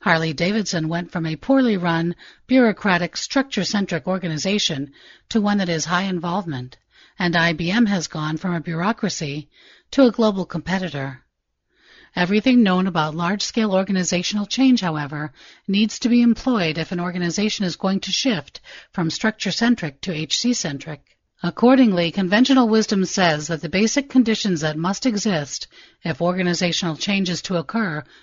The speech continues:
include feeling the need for change, clear direction, effective leadership, a systematic change effort that alters multiple systems in an organization,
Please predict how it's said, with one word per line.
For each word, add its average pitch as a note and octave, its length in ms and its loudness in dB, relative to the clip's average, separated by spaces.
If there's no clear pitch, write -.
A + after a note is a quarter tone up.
include E3+ 680 -4
feeling A#3+ 460 2
the F3 100 0
need F#3 260 -2
for D#3+ 160 -8
change, C#3+ 680 -8
clear G#3 280 0
direction, D#3 720 -4
effective G3 600 -4
leadership, E3 720 -6
a F#3 80 -4
systematic F#3+ 720 0
change B3 400 2
effort F#3 440 -8
that C#3+ 160 -8
alters F3+ 440 -6
multiple F3 440 -6
systems D3+ 640 -4
in E3+ 120 -4
an D#3+ 100 -2
organization, D3+ 960 -6